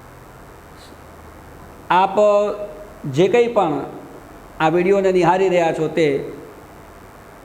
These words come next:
તે તારાપુરની મુલાકાત અવશ્ય લે. તારાપુરની મુલાકાત લીધા પછી તીર્થક્ષેત્ર ખંભાતની પણ મુલાકાત લે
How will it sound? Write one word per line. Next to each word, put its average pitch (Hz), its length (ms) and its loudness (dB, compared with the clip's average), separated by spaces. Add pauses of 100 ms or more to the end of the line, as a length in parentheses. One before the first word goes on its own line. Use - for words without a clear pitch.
(200)
તે 185 120 4
તારાપુરની 214 640 2
મુલાકાત 214 480 2
અવશ્ય 214 340 0
લે. 220 220 2 (600)
તારાપુરની 220 560 2
મુલાકાત 208 520 2
લીધા 196 180 2
પછી 170 260 -2
તીર્થક્ષેત્ર 170 1000 -2 (340)
ખંભાતની 156 480 2
પણ 185 160 0
મુલાકાત 170 520 0
લે 151 320 2